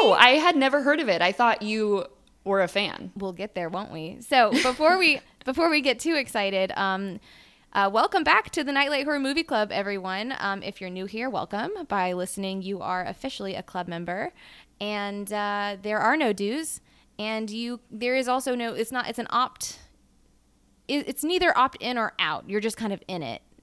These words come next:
Speaker 1: So there's no unsubscribe. Welcome. I hope you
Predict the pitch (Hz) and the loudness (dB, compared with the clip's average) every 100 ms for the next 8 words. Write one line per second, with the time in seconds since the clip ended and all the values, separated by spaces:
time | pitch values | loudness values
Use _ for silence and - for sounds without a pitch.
0 | - - 190 170 165 180 - _ _ _ | -12 -6 -4 -4 -6 -10 -16 _ _ _
1 | _ _ _ _ _ - 202 240 247 202 | _ _ _ _ _ -8 -2 2 4 2
2 | 202 202 180 - 170 170 160 165 180 190 | -2 -8 -10 -6 -2 -2 -6 -12 -20 -20
3 | _ _ _ _ - 190 165 - 139 180 | _ _ _ _ -4 -4 -4 -8 -12 -14
4 | _ - - - 202 180 190 | _ -20 -20 -10 -8 -6 -8